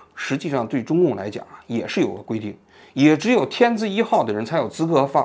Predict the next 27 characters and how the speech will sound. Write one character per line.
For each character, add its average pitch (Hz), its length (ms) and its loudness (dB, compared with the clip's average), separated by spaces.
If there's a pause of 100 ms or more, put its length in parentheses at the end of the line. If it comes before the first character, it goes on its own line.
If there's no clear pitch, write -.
开 156 140 -4
追 160 120 -2
悼 170 120 6
会 175 180 4
啊。 - 80 -6 (380)
毛 131 180 2
泽 156 100 2
东、 147 300 2 (300)
邓 165 100 6
小 113 140 2
平、 110 280 0 (240)
江 143 160 4
泽 139 120 2
民， 117 280 0 (280)
这 208 100 6
中 202 140 4
间 226 140 4
有 117 60 0
个 123 80 2
例 190 140 0
外 226 140 2
啊， 104 200 -2
就 139 120 0
是 113 80 -6
胡 120 160 0
耀 131 80 6
邦。 120 220 2